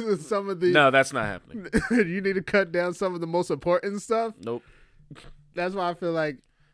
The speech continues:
Speaker 1: even then some
Speaker 2: I'm
Speaker 1: of
Speaker 2: a
Speaker 1: that
Speaker 2: born consumer, baby.
Speaker 1: Okay.
Speaker 2: Sorry.
Speaker 1: But I feel like, uh,
Speaker 2: You think I go to New York Comic Con every year to not get stuff?
Speaker 1: <laughs>
Speaker 2: Literally the opposite.
Speaker 1: You need to figure out at least
Speaker 2: Mm.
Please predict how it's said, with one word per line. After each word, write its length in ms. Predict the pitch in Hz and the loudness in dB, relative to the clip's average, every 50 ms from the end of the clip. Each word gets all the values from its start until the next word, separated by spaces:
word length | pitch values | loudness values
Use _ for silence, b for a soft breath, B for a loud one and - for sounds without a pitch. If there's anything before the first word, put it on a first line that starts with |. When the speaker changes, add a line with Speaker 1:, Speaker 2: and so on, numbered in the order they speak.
| _ - | _ -8
Speaker 1:
even 360 | - 196 196 190 190 185 175 160 | -4 -2 0 2 2 2 0 -2
then 320 | 160 165 160 156 143 135 | -4 -4 -4 -6 -8 -8
some 180 | - - 147 143 | -8 -8 -6 -4
Speaker 2:
I'm 80 | 120 | -4
Speaker 1:
of 60 | 135 | -2
Speaker 2:
a 20 | 143 | -2
Speaker 1:
that 80 | 143 139 | -2 -2
Speaker 2:
born 240 | 143 143 143 143 139 | -2 -2 -2 -2 -4
consumer, 460 | 131 147 135 127 - 143 160 165 147 | -6 -6 -8 -6 -6 -8 -6 -6 -6
baby. 180 | 113 107 107 104 | -6 -4 -2 -2
Speaker 1:
Okay. 240 | - - 208 - 175 | -2 -2 -2 0 0
Speaker 2:
Sorry. 360 | 170 170 147 127 107 104 110 b b b b b b b - | 0 0 0 -2 -4 -6 -10 b b b b b b b -8
Speaker 1:
But 340 | 147 170 175 170 170 160 - | -4 -2 0 0 -2 -2 -2
I 100 | 160 160 | -4 -2
feel 220 | - - 165 156 | 0 0 2 2
like, 360 | 156 151 143 139 135 - - | 2 2 2 0 -2 -4 -6
uh, 440 | 143 135 135 131 127 123 120 120 117 117 | -6 -4 -2 -2 -2 -2 -4 -4 -6 -8
Speaker 2:
You 80 | 131 | -8
think 180 | 139 156 151 131 | -8 -6 -4 -4
I 80 | 147 151 | -4 -4
go 100 | 147 147 | -4 -4
to 100 | 139 123 | -6 -6
New 80 | 117 123 | -6 -6
York 160 | 139 135 120 | -6 -6 -6
Comic 240 | - 135 131 135 139 | -4 -6 -6 -6 -8
Con 180 | - 156 151 147 | -8 -8 -8 -8
every 180 | 147 147 147 143 | -8 -8 -8 -8
year 200 | 131 131 139 139 | -6 -6 -6 -6
to 120 | 135 123 | -6 -6
not 260 | 107 107 110 123 110 120 | -6 -4 -4 -4 -4 -4
get 160 | 139 139 135 | -6 -6 -8
stuff? 300 | - - - 165 160 170 | -6 -6 -4 -4 -4 -4
Speaker 1:
<laughs> 1200 | 208 170 220 240 220 - - 208 190 190 147 165 - - - - - _ _ _ _ _ _ - | -2 0 0 2 2 2 2 2 2 2 0 -2 -4 -6 -12 -20 -20 _ _ _ _ _ _ -4
Speaker 2:
Literally 580 | - 185 190 208 226 190 180 180 185 175 170 165 | 4 8 10 10 10 10 8 6 6 4 4 2
the 140 | 160 160 160 | 2 2 2
opposite. 480 | 165 175 175 - 123 - - - 175 _ - | 2 2 0 -4 -8 -10 -12 -16 -16 _ -6
Speaker 1:
You 120 | 165 233 302 | -4 -2 0
need 160 | 370 359 294 | 0 0 0
to 80 | 262 | -2
figure 420 | - - _ - 247 240 226 214 208 | -4 -8 _ -4 -4 -2 -2 0 0
out 220 | 202 190 180 175 _ | -2 -2 -4 -6 _
at 100 | - 185 | -6 -6
least 380 | 185 196 214 202 165 131 135 | -4 -2 -2 -2 -4 -6 -8
Speaker 2:
Mm. 20 | 131 | -12